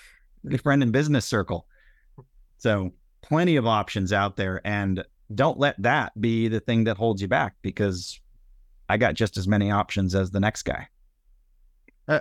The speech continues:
Speaker 2: how about this? Staying with you, Mark, on this one. What, what about from a flexibility standpoint? Like,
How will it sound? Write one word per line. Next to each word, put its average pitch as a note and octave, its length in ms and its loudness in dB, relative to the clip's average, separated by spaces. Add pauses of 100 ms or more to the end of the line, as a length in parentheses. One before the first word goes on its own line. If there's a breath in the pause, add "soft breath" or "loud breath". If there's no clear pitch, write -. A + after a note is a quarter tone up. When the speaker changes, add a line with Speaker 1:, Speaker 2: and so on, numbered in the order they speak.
(120)
Speaker 2:
how D#3 160 0
about G#3 240 2
this? C#3 180 2
Staying C#3 240 2
with C3 180 -2
you, A#2+ 120 2
Mark, G#2+ 280 0
on A2 100 -2
this G#2 200 -4
one. G#2+ 160 -4
What, E3 260 0
what D3 160 0
about G3 360 0
from D3 120 -2
a B2 60 2
flexibility A#2 760 -2
standpoint? F2+ 680 -4
Like, G2+ 260 -2